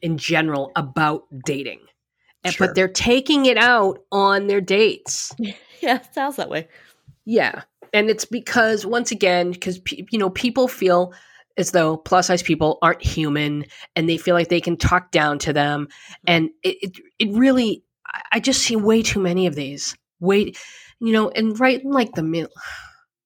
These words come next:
Speaker 1: like, in the middle of the story, she, she breaks down. You know, like, that's how,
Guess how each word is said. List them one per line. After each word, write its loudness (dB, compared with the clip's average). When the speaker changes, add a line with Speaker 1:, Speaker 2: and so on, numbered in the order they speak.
Speaker 1:
like, -4
in -2
the 0
middle 2
of -2
the 2
story, 0
she, -2
she -4
breaks 0
down. -4
You 0
know, 6
like, 0
that's 0
how, -2